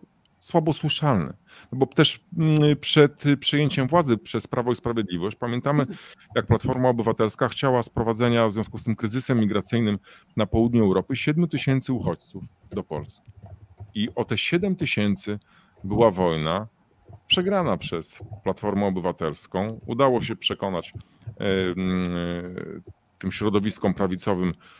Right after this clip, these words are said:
polskie społeczeństwo, że te siedem tysięcy to, to, to, to zabierze nam religię, zabierze nasze domy, nasze kobiety. Nie będzie Polski zupełnie.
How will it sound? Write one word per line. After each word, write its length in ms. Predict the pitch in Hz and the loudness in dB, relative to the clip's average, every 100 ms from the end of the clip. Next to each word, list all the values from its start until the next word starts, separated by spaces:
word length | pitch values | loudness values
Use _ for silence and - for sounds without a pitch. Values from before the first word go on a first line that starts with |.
| - - | -20 -2
polskie 300 | 110 92 95 | 0 0 -6
społeczeństwo, 760 | - 101 87 110 98 - 98 85 | -4 -4 -2 -2 -4 -4 -6 -6
że 420 | - 85 85 82 - - | -6 -6 -4 -6 -12 -10
te 120 | 85 | -6
siedem 280 | 110 104 95 | 0 0 0
tysięcy 420 | - 107 101 92 | -2 -4 -2 -4
to, 180 | 95 92 | -4 -6
to, 120 | 90 | -10
to, 180 | - - | -16 -10
to 140 | 98 95 98 | -10 -8 -6
zabierze 400 | 90 104 127 117 | -2 6 6 6
nam 160 | 117 110 | 2 2
religię, 440 | 107 127 107 104 | 2 2 4 4
zabierze 400 | 98 98 98 101 | 4 0 -2 -4
nasze 260 | 104 - 113 | -8 -8 -4
domy, 340 | 127 117 90 | 0 0 -2
nasze 260 | 85 - 95 | -6 -12 -12
kobiety. 520 | 110 110 117 - 95 _ _ _ _ - - | -8 -2 -4 -4 -18 _ _ _ _ -20 -6
Nie 120 | 131 | 0
będzie 280 | 131 131 131 | 2 2 2
Polski 440 | 139 123 - - | 0 -2 -2 -18
zupełnie. 560 | 85 82 90 80 104 | -20 -14 -14 -12 -16